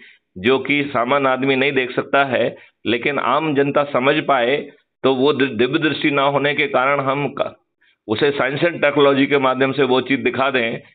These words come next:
जो वो otherwise देखने की स्थिति में नहीं है। तो हमें देश को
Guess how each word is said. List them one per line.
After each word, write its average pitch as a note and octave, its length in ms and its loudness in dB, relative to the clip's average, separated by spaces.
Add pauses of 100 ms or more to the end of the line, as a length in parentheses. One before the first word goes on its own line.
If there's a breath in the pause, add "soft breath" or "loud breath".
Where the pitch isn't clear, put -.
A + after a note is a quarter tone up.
(200)
जो B2+ 220 2
वो C3 460 2
otherwise B2 400 2
देखने A#2+ 340 0
की A#2+ 140 0
स्थिति A#2 320 -2
में A#2 140 0
नहीं B2 280 0
है। A#2+ 240 -2
तो C3 140 -2
हमें A#2+ 320 -2
देश B2 260 0
को C3+ 400 0